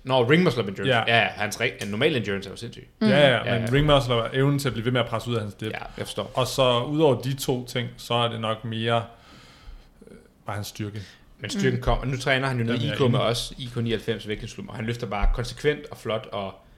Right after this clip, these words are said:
Speaker 1: rammer tunge tal. Altså,
Speaker 2: Ja.
Speaker 1: han følger med på min stang, når vi op og ramme hundrede i snatch og... Altså,
Speaker 2: Ja.
Speaker 1: uden problem. Og det er jo ikke,
Speaker 2: Og
Speaker 1: så det er
Speaker 2: han
Speaker 1: ikke,
Speaker 2: er
Speaker 1: fordi
Speaker 2: også
Speaker 1: han
Speaker 2: blevet
Speaker 1: halter
Speaker 2: stærkere.
Speaker 1: efter op de her ting.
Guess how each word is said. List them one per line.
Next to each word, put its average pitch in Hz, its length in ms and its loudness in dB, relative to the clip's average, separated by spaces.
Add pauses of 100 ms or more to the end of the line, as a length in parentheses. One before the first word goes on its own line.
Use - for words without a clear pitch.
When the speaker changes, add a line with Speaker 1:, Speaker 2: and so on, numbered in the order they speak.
(180)
Speaker 1:
rammer 117 160 0
tunge 139 260 0
tal. 113 240 -2 (120)
Altså, 107 160 -2
Speaker 2:
Ja. 98 120 2
Speaker 1:
han 113 160 -4
følger 120 180 0
med 147 100 2
på 151 60 -6
min 147 120 -4
stang, 123 220 -2
når 107 80 -6
vi 101 220 -6 (500)
op 110 140 -2
og 110 80 0
ramme 92 500 -8
hundrede 113 600 -6
i 92 120 -12
snatch 101 500 -8
og... - 220 -10 (340)
Altså, 113 220 -6 (280)
Speaker 2:
Ja. 127 140 6
Speaker 1:
uden 196 100 10
problem. 113 260 -2 (140)
Og 117 100 -2
det 117 40 -4
er 113 40 2
jo 120 40 2
ikke, 139 100 -2
Speaker 2:
Og - 40 2
Speaker 1:
så 120 60 2
det 131 60 4
er - 60 2
Speaker 2:
han 120 80 6
Speaker 1:
ikke, - 60 10
Speaker 2:
er 165 40 10
Speaker 1:
fordi 156 140 4
Speaker 2:
også - 0 -
Speaker 1:
han 139 100 4
Speaker 2:
blevet 123 160 6
Speaker 1:
halter 143 60 4
Speaker 2:
stærkere. 151 120 6
Speaker 1:
efter 120 80 0
op - 60 -8
de 117 40 -4
her 104 80 -6
ting. 101 180 -8